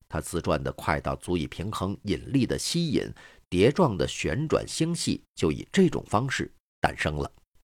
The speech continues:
另外一些区域刚好没有获得旋转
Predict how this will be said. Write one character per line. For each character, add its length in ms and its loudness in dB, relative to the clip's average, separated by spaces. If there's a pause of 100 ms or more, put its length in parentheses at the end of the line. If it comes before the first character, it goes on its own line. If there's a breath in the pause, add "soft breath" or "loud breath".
(1400 soft breath)
另 180 4
外 140 10
一 60 8
些 140 4
区 280 4
域 260 4
刚 260 4
好 220 2
没 200 0
有 120 4
获 180 2
得 120 -2
旋 300 -6
转 220 -2